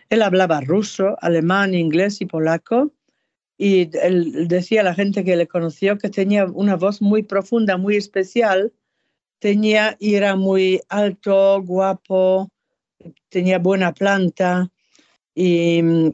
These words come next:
y gustaba a las mujeres mucho también, aunque, bueno, en su vida, por su vida pasaron varias mujeres, pero no sabemos, em, muy bien cómo, eh, cómo era,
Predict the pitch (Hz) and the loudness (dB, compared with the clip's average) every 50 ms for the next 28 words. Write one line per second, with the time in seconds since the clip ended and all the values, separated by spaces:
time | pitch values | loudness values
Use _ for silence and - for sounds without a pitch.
0 | - - 156 160 147 143 143 156 - - 196 175 170 202 220 254 262 - - - | -2 -2 0 0 0 0 -2 -4 -2 0 0 0 2 2 0 0 -2 -4 -6 -4
1 | - 156 - - - 170 165 170 - 208 196 185 196 226 247 - - - 220 165 | -2 -2 -4 -4 -2 -4 -4 -2 0 0 0 2 0 -2 -4 -4 -10 -14 -8 -4
2 | 156 143 131 131 160 160 160 - 160 151 143 139 147 170 208 262 262 175 156 - | -4 -4 -4 -2 -4 -4 -2 -2 -2 -2 0 0 0 0 0 -2 -4 -4 -8 -6
3 | - 139 131 131 131 - - 175 180 170 160 156 160 151 147 147 160 156 - - | -6 -6 -6 -6 -10 -14 -6 -2 0 0 2 2 2 2 2 2 0 -2 0 -2
4 | 175 170 196 190 208 202 208 - _ _ _ _ _ _ _ - 180 170 - - | 0 0 2 0 0 0 -2 -6 _ _ _ _ _ _ _ -2 -2 -2 0 0
5 | 196 190 208 208 220 214 208 196 196 - 202 196 196 190 185 185 185 190 180 175 | 0 2 2 2 2 2 0 -2 0 -2 -2 0 0 0 0 0 0 0 -2 -2
6 | - 180 165 151 180 175 170 196 220 214 - 190 175 156 151 143 151 165 180 180 | -4 -6 -4 -2 0 0 0 -2 -4 -4 -2 -2 0 0 0 0 0 0 -2 -2
7 | - 196 170 165 170 165 170 175 180 180 - _ _ _ _ _ _ _ _ _ | -2 -4 -2 -2 -2 -2 0 -2 -4 -4 -6 _ _ _ _ _ _ _ _ _
8 | _ - 170 165 160 156 151 151 156 151 151 151 156 156 147 131 131 131 - - | _ -8 -4 -2 0 2 2 2 2 0 0 0 0 0 0 -2 -6 -10 -14 -20
9 | - _ - - - - - - - - _ _ _ _ _ - _ _ _ - | -20 _ -10 -8 -8 -8 -8 -12 -20 -20 _ _ _ _ _ -20 _ _ _ -4
10 | - 190 190 196 180 160 180 196 190 185 202 202 190 - - - 180 175 - 196 | -2 0 2 2 2 2 2 4 4 2 0 -2 -6 -8 -12 -14 -12 -6 -2 -2
11 | 180 175 165 160 160 165 160 - - 175 175 165 156 156 151 147 143 - 180 165 | -2 0 0 0 2 2 0 0 -2 -2 0 0 0 0 0 -2 -4 -2 -4 -2
12 | 165 165 160 160 160 165 156 156 156 151 147 143 147 | -2 0 0 0 0 0 0 0 0 0 -2 -2 -4